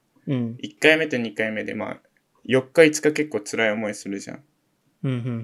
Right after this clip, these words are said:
Speaker 1: ん、うん。
Speaker 2: それもうコロナと変わんないんじゃないかと思っちゃって。
Speaker 1: <laughs> いや、それは違うでしょ。
Speaker 2: いや、なんかコロナもさ、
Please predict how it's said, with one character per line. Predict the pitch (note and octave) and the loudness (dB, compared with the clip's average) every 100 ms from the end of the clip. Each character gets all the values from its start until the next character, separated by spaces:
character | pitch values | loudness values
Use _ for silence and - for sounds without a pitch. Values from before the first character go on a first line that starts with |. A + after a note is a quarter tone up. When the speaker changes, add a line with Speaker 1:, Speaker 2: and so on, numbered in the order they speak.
| A#2+ | -6
Speaker 1:
ん、 | A2+ | -8
う | |
ん。 | |
Speaker 2:
そ | - | 0
れ | C3 | 4
も | B2+ | 4
う | - | 2
コ | - | 0
ロ | F4+ D4 | 2 4
ナ | B2 | 2
と | - | 0
変 | - D#3 | -4 -2
わ | G3+ | 0
ん | |
な | G#3 | 0
い | G3 | 0
ん | |
じ | C3 | 0
ゃ | A2+ | -2
な | G#2+ | -6
い | |
か | - | -12
と | - | -14
思 | - | -16
っ | - | -16
ち | - - - | -20 -20 -20
ゃ | |
っ | |
て。 | - _ _ - - _ | -20 _ _ -20 -20 _
Speaker 1:
<laughs> | D3+ | 6
い | C#3+ G#3 | 6 6
や、 | |
そ | - A3+ | 4 6
れ | F3 A#3 | 6 4
は | |
違 | G#3 - A3+ B3+ A3 | 0 -4 0 2 2
う | |
で | E3+ | -2
し | - | -6
ょ。 | D3+ C#4 E4 - A#3 F#3+ | -4 0 2 4 4 6
Speaker 2:
い | |
や、 | C#3 | 6
な | D#3 | 4
ん | |
か | E3 | 2
コ | - - - | -2 0 6
ロ | B3+ | 6
ナ | G3 | 6
も | D#3+ C3 | 4 4
さ、 | - - A#3 | 6 6 4